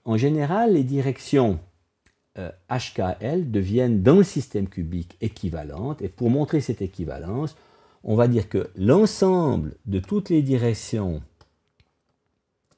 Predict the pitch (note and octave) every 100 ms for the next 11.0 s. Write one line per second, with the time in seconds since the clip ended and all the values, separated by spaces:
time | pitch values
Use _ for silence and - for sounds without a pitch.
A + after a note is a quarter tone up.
0 | _ _ _ _ _ - G#2 F2+ A#2 F#3+
1 | E3 D#3 D3+ D3+ - G2+ E2+ E2+ A3 A3
2 | G#3 G3+ D3+ C3+ E3+ G#2+ A#2+ - - D#2
3 | E2 - E2+ E2 - F2+ F#2+ E2+ D#2 E2+
4 | - A#2 D3 - F2+ G2 D#3+ C3 - _
5 | _ _ _ _ - E2+ G2 B2 D3 G#2
6 | A2 C3+ C3 G2+ F2 F2+ F#2+ A2 C#3 -
7 | F#2+ F#2 E2+ E2+ _ G2 C#3+ C#3+ A#2+ A2+
8 | G#2+ - G#2 F#2+ E2+ D#2+ D2+ - E2 D#2+
9 | - - _ - F#2 - - A#2+ - G2
10 | - D#2+ - - C#3 - G2 F#2 -